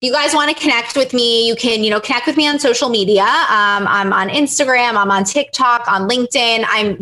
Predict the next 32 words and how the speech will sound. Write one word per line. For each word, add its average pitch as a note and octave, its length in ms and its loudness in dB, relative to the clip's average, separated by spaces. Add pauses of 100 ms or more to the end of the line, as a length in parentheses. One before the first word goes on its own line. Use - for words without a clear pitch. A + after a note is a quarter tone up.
(140)
very C4 360 2
responsive A3+ 580 0
over G#3 240 2
Instagram G3+ 560 0
D F#3+ 140 0
Ms G#3 280 0
if G3+ 120 -2
you G3+ 100 2
ever F#3+ 220 2
want F#3+ 180 0
to F#3+ 60 0
reach F#3+ 260 0
out. A#3 260 2
And G#3+ 140 0
it's - 300 -4
literally G#3+ 400 2
just, G3+ 260 -4
like, F#3 180 -2
my F#3+ 140 -4
name, A3 280 0
Eliana G3 600 0
underscore F#3+ 560 0
Goldstein, B3+ 720 -2 (100)
both A3+ 220 0
on G#3+ 100 0
Instagram, G3 560 0
both F#3 220 0
on, F#3 260 0
um, F3+ 400 0
TikTok. A3+ 640 -2 (360)
And A#3+ 140 -2
then A#3 300 -2